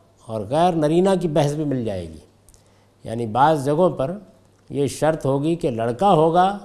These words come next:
तो ये शर्त मानी जाएगी, नहीं होगा तो नहीं मानी जाएगी।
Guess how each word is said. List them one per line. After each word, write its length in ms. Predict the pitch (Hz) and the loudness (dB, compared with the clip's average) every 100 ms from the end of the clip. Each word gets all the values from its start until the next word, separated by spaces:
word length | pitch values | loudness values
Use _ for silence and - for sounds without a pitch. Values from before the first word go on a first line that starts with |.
| - _ _ _ _ | -18 _ _ _ _
तो 80 | 120 | -8
ये 200 | 127 131 | -6 -4
शर्त 460 | - 147 190 - - _ _ _ _ _ _ 92 | -4 -2 -4 -6 -20 _ _ _ _ _ _ -10
मानी 400 | 92 110 165 180 | -6 0 2 4
जाएगी, 600 | 175 180 180 190 220 185 | 4 2 2 -2 -4 -4
नहीं 260 | 135 175 | 0 4
होगा 240 | 147 156 180 | 4 2 0
तो 120 | 180 | 2
नहीं 200 | 202 208 | 6 6
मानी 280 | 120 95 82 | 4 -2 -6
जाएगी। 320 | 80 85 | -10 -16